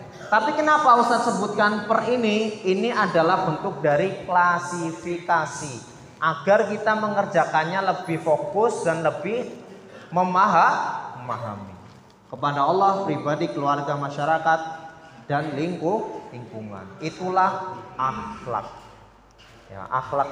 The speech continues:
itu adalah misi utama Rasul. "Wa innamal bu'istu li utamima makarimal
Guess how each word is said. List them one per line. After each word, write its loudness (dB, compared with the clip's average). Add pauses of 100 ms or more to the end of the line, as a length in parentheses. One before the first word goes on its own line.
(100)
itu 0
adalah 2
misi -8
utama -2
Rasul. -2
"Wa -2
innamal -2
bu'istu -2
li -2
utamima 0
makarimal 2